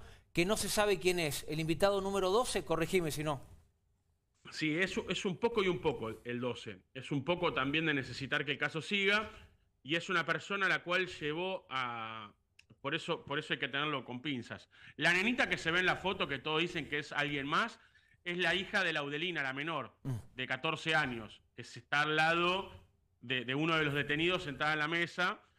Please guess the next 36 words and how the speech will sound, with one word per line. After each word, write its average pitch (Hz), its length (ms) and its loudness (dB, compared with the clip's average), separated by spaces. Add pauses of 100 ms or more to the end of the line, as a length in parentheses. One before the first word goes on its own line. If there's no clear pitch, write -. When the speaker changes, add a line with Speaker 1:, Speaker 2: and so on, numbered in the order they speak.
(300)
Speaker 2:
Y 165 60 -6
después 208 300 -2
este 233 180 -4
invitado 233 400 0
en 233 80 -2
realidad 202 360 0
es - 100 -10
quien 185 320 -2
lleva 226 380 -2
a 185 80 -4
Camila 175 600 -2 (1040)
al 135 160 -8
campo, 151 340 0
es 139 100 -8
el 175 100 -2
marido 196 380 2
de 160 120 0
Camila. 131 440 -6
Speaker 1:
Mm. 120 160 -4 (320)
Speaker 2:
No 160 120 2
había 214 200 4
un 196 100 4
invitado, 131 560 2
no 127 80 -2
había 175 220 2
otro 147 180 -2
más, 135 300 0
pero 131 120 -6
la 151 140 0
lleva 220 240 0
al 214 120 -2
campo 220 360 -2
y 170 80 0
él 180 100 -2
se - 180 -8
vuelve 151 520 -2